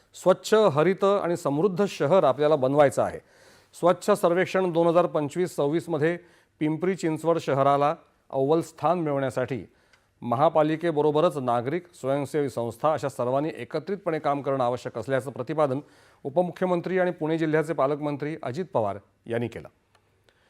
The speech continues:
यासाठी राज्य सरकारकडून आवश्यक ती मदत देण्याची ग्वाही त्यांनी दिली आहे. स्वच्छ भारत अभियानांतर्गत स्वच्छ सर्वेक्षण दोन हजार चोवीस पंचवीसमध्ये पिंपरी चिंचवड शहर देशात सातवं तर राज्यात प्रथम क्रमांकाचं शहर ठरलं आहे.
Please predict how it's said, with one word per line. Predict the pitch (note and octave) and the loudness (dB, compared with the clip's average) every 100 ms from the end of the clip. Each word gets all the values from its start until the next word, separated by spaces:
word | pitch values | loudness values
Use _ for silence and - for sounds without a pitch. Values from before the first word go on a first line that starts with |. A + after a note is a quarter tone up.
| - | -2
यासाठी | C3+ E3+ F#3 G3 | 2 4 6 6
राज्य | D#3+ F3+ | 4 4
सरकारकडून | F#3 F3 F#3 F#3 F#3+ | 2 4 4 2 0
आवश्यक | D#3+ E3 - E3+ - | 2 2 0 -4 -2
ती | |
मदत | F3 D3+ F#3 | -2 0 0
देण्याची | F3 F3+ F3+ | 0 0 -2
ग्वाही | D#3 D#3+ F#3 | 0 2 2
त्यांनी | C3+ A2 A2+ _ - | -2 -4 -6 _ -10
दिली | A2+ A#2+ | -6 -4
आहे. | G#2 F2 - _ _ _ _ _ | -4 -8 -18 _ _ _ _ _
स्वच्छ | - F3+ - | 0 0 4
भारत | A3 F3 E3+ G3 | 2 6 6 6
अभियानांतर्गत | F#3+ D3+ E3+ F3+ F3 F3+ E3+ F#3+ | 4 2 4 4 2 2 0 -2
स्वच्छ | - E3+ D3+ - | -2 -6 -4 -4
सर्वेक्षण | F#3 D#3 D3+ F3+ - F#3 D#3 | -2 0 0 -2 -2 -2 -2
दोन | D3+ | 0
हजार | D#3 | 0
चोवीस | D3 D3 E3 - | 0 -2 -2 -2
पंचवीसमध्ये | D3+ C#3 D#3+ D3+ C#3 F#3 - _ _ - | -6 -4 -6 -4 -2 -4 -6 _ _ -4
पिंपरी | D3+ D#3 G3 | -2 0 -2
चिंचवड | G#3 E3+ D#3+ F3 G3 | -2 -2 -2 0 0
शहर | E3+ E3+ E3 | 2 2 2
देशात | D#3 C#3+ D3+ D3+ | 2 0 2 0
सातवं | - C#3 C3+ E3+ C3+ | 0 0 0 0 0
तर | C#3+ | 0
राज्यात | B2 A2+ D3+ D3+ _ _ | 0 2 0 0 _ _
प्रथम | B2 F3+ F#3 | -8 -4 -2
क्रमांकाचं | F3 E3 D#3 D3 | 0 -2 -2 -4
शहर | C#3+ B2+ C3 | -2 -2 -2
ठरलं | - C3 | 0 2
आहे. | D3+ | 2